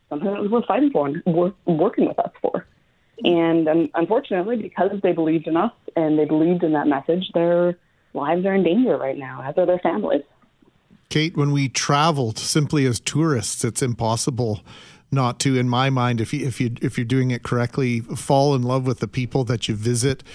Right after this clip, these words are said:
Speaker 2: whether it be, uh, in a different province or halfway across the world. So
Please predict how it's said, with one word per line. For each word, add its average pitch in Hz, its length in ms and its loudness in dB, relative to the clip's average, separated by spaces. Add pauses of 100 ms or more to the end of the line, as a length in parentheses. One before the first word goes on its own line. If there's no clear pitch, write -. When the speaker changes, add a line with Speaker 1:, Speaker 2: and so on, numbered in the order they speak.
(280)
Speaker 2:
whether 135 380 2
it 151 320 -2
be, 139 420 0
uh, 143 140 0
in 135 160 2
a 131 40 0
different 135 360 0
province 135 500 2
or 123 80 0
halfway 127 480 2
across 123 460 0
the 135 100 2
world. 127 480 2
So 131 380 0